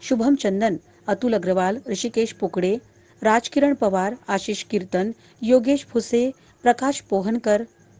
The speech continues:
गब्बर शर्मा, विजय टिकर, विजय मदनकार, अभिमन्यू नळकांडे, गणेश अंधारे, गोपाळ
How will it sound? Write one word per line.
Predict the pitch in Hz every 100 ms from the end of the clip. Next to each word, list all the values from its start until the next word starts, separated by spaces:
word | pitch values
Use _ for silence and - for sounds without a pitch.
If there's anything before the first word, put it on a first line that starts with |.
| 190
गब्बर | 190 196
शर्मा, | 202 220 202 196 226 - -
विजय | - 226 269
टिकर, | 269 202 196 202 254
विजय | 202 185
मदनकार, | 190 180 185 175 185 202 - _ -
अभिमन्यू | 220 254 254 262 247 277 294 - -
नळकांडे, | 226 247 269 240 208 196
गणेश | 190 190 226 - _ _ _ -
अंधारे, | 202 202 233 202 208 - - - _ _ -
गोपाळ | 214 247 277 285